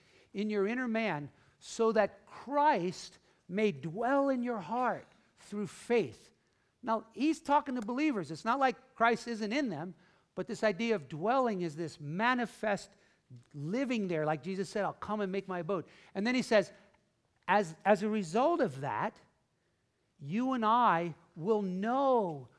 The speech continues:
the love of Christ, the love that Christ has for us, which surpasses knowledge,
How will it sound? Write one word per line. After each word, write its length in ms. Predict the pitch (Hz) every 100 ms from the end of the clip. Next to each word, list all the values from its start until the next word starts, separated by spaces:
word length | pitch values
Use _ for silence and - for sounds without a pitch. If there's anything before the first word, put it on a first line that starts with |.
| _ _ 160
the 140 | 208
love 420 | 170 180 233 240
of 180 | 202 -
Christ, 320 | - 240 -
the 100 | 180
love 420 | 151 175 233 240
that 160 | 208 -
Christ 260 | 208 196 -
has 480 | - 190 220 226 -
for 240 | 196 170
us, 380 | 139 - - - _ _ _ _ _ -
which 140 | 190
surpasses 720 | - 202 - 247 302 - 202
knowledge, 520 | 170 175 165 143 120